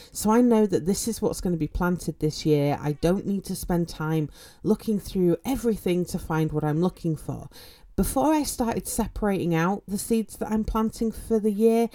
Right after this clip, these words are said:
I would end up with more varieties, you know, I was trying to cram into the garden, like, so, you know, there's, you know, this seed packet, this seed variety, you know, that didn't make the cut,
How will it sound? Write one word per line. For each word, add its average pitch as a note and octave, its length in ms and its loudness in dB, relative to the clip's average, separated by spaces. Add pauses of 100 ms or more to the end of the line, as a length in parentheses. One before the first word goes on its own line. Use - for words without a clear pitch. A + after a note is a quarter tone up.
(320)
I D4 140 2
would D#4+ 120 4
end C#4 220 4
up B3 100 6
with F3+ 160 0
more F#3+ 220 4
varieties, F#3+ 800 0 (360)
you F#3 120 0
know, D3 180 2 (420)
I D#3+ 180 -2
was E3 200 2
trying F3 320 0
to - 120 -8
cram E3+ 340 0
into F3+ 240 2
the A3+ 80 -4
garden, A#3+ 500 -2
like, A3+ 300 -2 (380)
so, F#3+ 340 4
you F3 180 2
know, C#3+ 160 0
there's, D3 400 2 (240)
you A3 80 -6
know, D3+ 160 2
this E3+ 240 -2
seed F3+ 300 2
packet, E3 420 -2
this E3 140 0
seed F3 240 2
variety, E3 1000 4
you D3+ 120 0
know, C#3 160 0
that C#3 200 -2
didn't A3 320 2 (120)
make F#3 460 -2
the A3 80 4
cut, A#3+ 380 2